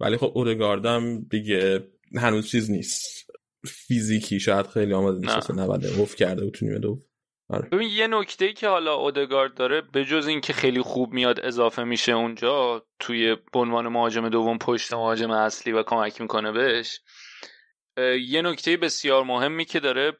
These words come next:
Speaker 2: بازیش زمانی که مالکیت توپ در دست آرسنال نیسته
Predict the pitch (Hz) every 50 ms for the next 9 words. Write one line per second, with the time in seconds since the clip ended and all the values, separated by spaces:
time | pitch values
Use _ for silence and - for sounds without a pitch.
0 | _ - 131 123 120 120 117 110 110 123 139 160 156 - - - - - - -
1 | - - 113 113 117 113 113 117 123 143 139 - 160 139 127 120 120 113 113 -
2 | 117 113 107 - 107 - 113 98 - - 110 110 104 - - - - 113 107 107
3 | 104 104 - - 110 107 104 101 104 104 104 95 - - - - 117 -